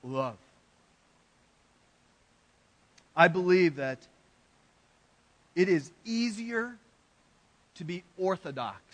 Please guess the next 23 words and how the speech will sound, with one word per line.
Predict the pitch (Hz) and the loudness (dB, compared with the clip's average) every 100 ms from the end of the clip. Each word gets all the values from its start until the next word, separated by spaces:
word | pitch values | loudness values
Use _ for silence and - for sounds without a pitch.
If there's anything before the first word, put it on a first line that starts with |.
| - _ _ _ _ _ - | -20 _ _ _ _ _ -12
in | 143 | -10
our | 135 - _ 233 | -10 -12 _ -8
thinking, | 233 226 226 214 208 | -8 -8 -14 -16 -10
in | 170 | -4
our | 165 | -4
theology, | 165 - 165 151 151 143 104 104 98 _ _ _ _ _ | -4 -6 0 0 0 -4 -10 -18 -20 _ _ _ _ _
and | 175 196 | -2 0
it's | 180 - | -2 -4
easier | 254 277 247 240 | -2 -2 -2 -10
to | 190 185 | -12 -10
be | 180 - _ 185 | -12 -14 _ 6
active | 190 214 226 202 - _ _ - | 6 6 0 -6 -8 _ _ -4
in, | 185 | -4
in | 190 190 | -2 -6
church | - - 226 233 190 | -6 -2 -2 -2 -10
work | 165 190 214 - - _ _ _ _ _ _ _ _ _ _ _ _ _ _ _ _ | -4 -2 -2 -6 -20 _ _ _ _ _ _ _ _ _ _ _ _ _ _ _ _
than | 147 | -14
to | 151 165 | -12 -8
actually | 160 160 - 165 151 | -6 -6 -8 -12 -10
be | 147 | -10
loving. | 135 117 107 107 _ _ _ _ _ _ _ _ _ _ _ _ _ _ _ _ _ _ _ _ _ _ _ | -10 -12 -16 -20 _ _ _ _ _ _ _ _ _ _ _ _ _ _ _ _ _ _ _ _ _ _ _
It's | 226 220 - | -2 -2 -2
easy | 254 269 277 208 175 | -4 -2 0 -2 -4